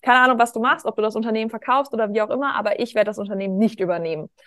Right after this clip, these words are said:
Und, ähm, ich habe dann Wirtschaftswissenschaften, Kunstgeschichte und Philosophie studiert und habe mich da, also dieses Kunststudium, das war so richtig mein Herzblutstudium, das hat mir ganz viel Spaß gemacht.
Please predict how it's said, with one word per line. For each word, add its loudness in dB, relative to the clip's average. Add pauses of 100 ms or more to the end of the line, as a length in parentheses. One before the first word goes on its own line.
(460)
Und, 0
ähm, 2
ich -10
habe -6
dann 2
Wirtschaftswissenschaften, 0
Kunstgeschichte -4
und -6
Philosophie -2
studiert 0
und -6
habe -8
mich -8
da, 0
also -2
dieses -4
Kunststudium, -2
das -6
war -2
so -6
richtig -6
mein -8
Herzblutstudium, -4
das -8
hat -8
mir -6
ganz -10
viel -6
Spaß -4
gemacht. -10